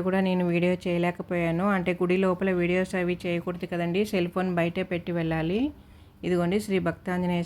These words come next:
స్వామి టెంపుల్ అన్నమాట. స్వామివారి టెంపుల్కి ఎదురుగానే ఉంటుంది. స్వామివారి గోపురం చూడండి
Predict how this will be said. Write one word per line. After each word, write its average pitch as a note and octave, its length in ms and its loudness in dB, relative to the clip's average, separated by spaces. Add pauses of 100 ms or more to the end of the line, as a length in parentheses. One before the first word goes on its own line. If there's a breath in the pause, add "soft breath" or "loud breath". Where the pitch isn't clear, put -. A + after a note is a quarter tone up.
స్వామి E3+ 340 -4 (100)
టెంపుల్ E3 340 -2
అన్నమాట. E3 380 -2 (840 loud breath)
స్వామివారి F3 640 2 (100)
టెంపుల్కి F3 440 -2 (120)
ఎదురుగానే F3 460 2 (100)
ఉంటుంది. E3+ 480 0 (540 loud breath)
స్వామివారి F#3 640 4
గోపురం F3+ 340 2 (100)
చూడండి F3 420 2